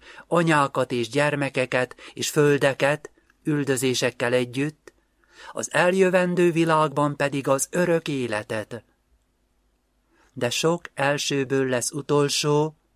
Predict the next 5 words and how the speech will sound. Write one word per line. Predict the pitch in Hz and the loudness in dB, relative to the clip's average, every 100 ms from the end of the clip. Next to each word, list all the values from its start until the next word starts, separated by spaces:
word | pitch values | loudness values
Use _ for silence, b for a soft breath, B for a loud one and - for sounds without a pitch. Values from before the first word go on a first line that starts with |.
| _ B B B | _ B B B
és | 135 127 - | -2 -2 -4
sok | - 196 196 - | 0 0 0 0
utolsóból | 196 156 147 135 - 135 135 135 135 139 | 0 4 2 2 0 0 2 2 2 0
lesz | 120 135 131 - | -2 -2 -2 -4
első. | - 143 120 104 - 110 107 107 | -2 -2 -2 -4 -4 -4 -6 -10